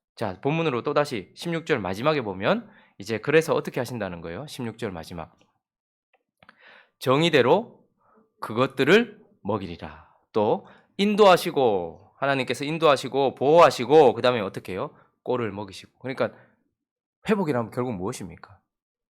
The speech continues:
그럼 여-, 지금도 많은 그리스도인들이, 하나님의 백성들이 꼴을 먹고 있어요. 그런데 그 꼴이 정말 우리를 건강하게 하는 것입니까? 인스턴트 같은 그런 꼴은 아닙니까? 정말 회복이란 것은 결국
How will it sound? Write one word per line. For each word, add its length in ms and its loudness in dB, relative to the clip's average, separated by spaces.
그럼 180 -2
여-, 140 0
지금도 380 -2
많은 500 -2
그리스도인들이, 560 -6
하나님의 380 -6
백성들이 920 -8
꼴을 260 2
먹고 260 -2
있어요. 380 -12
그런데 680 -2
그 180 -4
꼴이 440 -2
정말 280 0
우리를 320 -4
건강하게 560 -4
하는 160 -4
것입니까? 600 -14
인스턴트 600 -2
같은 380 -8
그런 240 -2
꼴은 260 -4
아닙니까? 580 -14
정말 320 4
회복이란 480 0
것은 440 -10
결국 440 -4